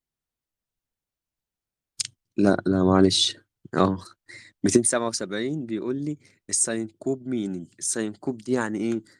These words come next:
الساينكوب اللي هي الإغماء، اللي هي fainting. تمام؟ ساينكوب fainting.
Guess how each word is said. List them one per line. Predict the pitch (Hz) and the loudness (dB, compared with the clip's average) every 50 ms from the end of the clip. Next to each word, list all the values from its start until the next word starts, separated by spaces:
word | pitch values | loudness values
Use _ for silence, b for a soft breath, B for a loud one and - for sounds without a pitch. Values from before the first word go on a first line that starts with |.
| b _ | b _
الساينكوب | - - - - 110 110 110 _ - 135 131 | -6 -6 -4 -4 -4 -6 -8 _ -10 -8 -6
اللي | 131 135 135 | -4 -4 -4
هي | 143 | -4
الإغماء، | 139 - - - 117 117 120 123 123 120 110 - - - | -4 -6 -8 -12 -10 -6 -4 -4 -2 -2 -4 -6 -8 -8
اللي | 98 101 101 117 | -6 -4 -2 -4
هي | 117 | -4
fainting. | 113 - - - - 127 113 101 95 - - 95 90 87 - _ - - _ _ _ _ _ _ _ | -6 -8 -12 -4 0 0 0 0 -2 -6 -8 -8 -8 -8 -12 _ -20 -20 _ _ _ _ _ _ _
تمام؟ | 92 101 117 117 - | -6 -6 -6 -6 -2
ساينكوب | - - - 95 92 92 - - 127 135 - | -4 -4 -2 -2 -6 -8 -4 -4 -4 -4 -4
fainting. | - - 127 120 104 95 92 _ - 90 80 | -4 0 0 0 0 0 -4 _ -10 -10 -10